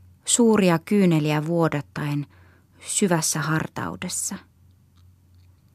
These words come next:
Ja melkein kaiken aikaa satoi rankasti. Sitten oli ruhtinaiden saapumiseen liittyviä juhlallisuuksia –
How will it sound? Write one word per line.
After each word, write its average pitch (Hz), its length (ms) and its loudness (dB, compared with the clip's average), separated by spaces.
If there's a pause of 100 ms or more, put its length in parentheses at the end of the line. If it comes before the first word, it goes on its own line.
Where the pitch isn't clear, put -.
(680)
Ja 185 100 4
melkein 190 500 4
kaiken 196 440 2
aikaa 156 600 -2 (500)
satoi 143 420 -6
rankasti. - 760 -6 (1000)
Sitten 254 380 6
oli 226 180 6
ruhtinaiden 170 720 2
saapumiseen 160 680 0
liittyviä 165 500 -2
juhlallisuuksia – 175 1000 -4